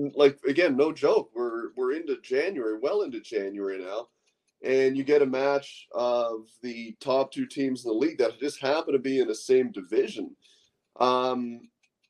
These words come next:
no, that's a big deal. You know, that's gonna be a real, uh, measuring stick, a real test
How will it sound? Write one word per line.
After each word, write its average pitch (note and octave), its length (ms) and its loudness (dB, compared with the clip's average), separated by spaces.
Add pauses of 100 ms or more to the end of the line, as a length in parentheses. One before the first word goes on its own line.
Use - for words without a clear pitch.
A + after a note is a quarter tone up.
(160)
no, D3+ 200 4
that's F3 280 2
a F#3 40 -12
big F3+ 260 4
deal. F3+ 340 0 (200)
You B2 100 -2
know, B2+ 120 -2
that's D#3+ 280 0
gonna F3+ 200 -2
be D#3+ 120 0
a D3+ 60 -6
real, D3 600 0 (320)
uh, D3 240 -6
measuring D3 580 2
stick, - 420 -2
a A2+ 60 -2
real C#3+ 240 2
test C3+ 640 -2